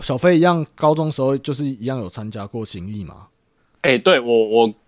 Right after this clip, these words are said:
Speaker 2: 童军生涯是从高中开始。
Speaker 1: 所以你高中那时候是因为什么样因缘际会下加入的啊？
Speaker 2: <clears throat> 那时候其实是说起来是，因为我们那时候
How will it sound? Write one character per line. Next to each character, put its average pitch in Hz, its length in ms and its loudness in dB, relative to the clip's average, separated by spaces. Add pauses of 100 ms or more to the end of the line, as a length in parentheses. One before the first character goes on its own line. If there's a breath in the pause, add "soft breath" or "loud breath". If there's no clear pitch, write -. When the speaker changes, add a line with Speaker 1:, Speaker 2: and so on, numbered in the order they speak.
(100)
Speaker 2:
童 127 280 -2
军 143 280 0
生 135 240 0
涯 117 280 0
是 120 160 -2
从 101 840 -4
高 107 240 4
中 107 300 -2
开 101 220 2
始。 101 260 -6 (460)
Speaker 1:
所 180 160 2
以 226 60 6
你 147 160 2
高 165 220 4
中 165 160 2
那 170 100 4
时 151 80 0
候 123 100 4
是 151 220 4
因 139 140 2
为 123 340 4
什 - 160 -2
么 117 80 0
样 147 100 4 (100)
因 139 180 0
缘 107 180 -2
际 123 160 -2
会 110 160 -2
下 98 180 -4
加 90 200 -8
入 123 200 2
的 76 80 -12
啊？ - 100 -18
Speaker 2:
<clears throat> - 80 -20 (580)
那 208 240 4
时 127 400 -4
候 139 800 0
其 151 140 -8
实 202 140 -4
是 220 100 0
说 170 420 -4
起 113 380 -12
来 104 240 -6
是， 135 460 -8
因 170 80 -10
为 220 60 -4
我 208 80 -4
们 117 120 -12
那 151 120 -6
时 131 200 -12
候 123 420 -6